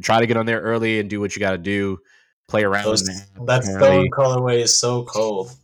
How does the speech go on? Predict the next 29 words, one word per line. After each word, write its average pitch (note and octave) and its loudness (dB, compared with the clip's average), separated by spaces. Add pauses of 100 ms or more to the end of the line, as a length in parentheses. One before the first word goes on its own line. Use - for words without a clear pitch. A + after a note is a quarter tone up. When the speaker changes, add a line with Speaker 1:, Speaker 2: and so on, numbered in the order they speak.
(120)
Speaker 1:
Yeah, F2+ -8
it F#2+ -4
is. E2+ -8
It F#2+ -4
is. - -6 (120)
It's E2 -4
super, - -4 (220)
super, A#1+ -8
super - -8
dope. B1+ -8 (480)
Uh, G#2+ 2
Noah D3 4
and B2 -2
Puma B2+ -4 (320)
Pro A#2+ 2
Star A2+ 4
Indoor. B2+ 2
I D#3+ 2
actually B3+ -2
really E3 0
like A#2+ 0
these. E3+ -4 (400)
Um, F2 2 (160)
I, G2 -4
I, - -8
I'm G2+ -6
a G2 0
f-, - -10
I'm G2 -6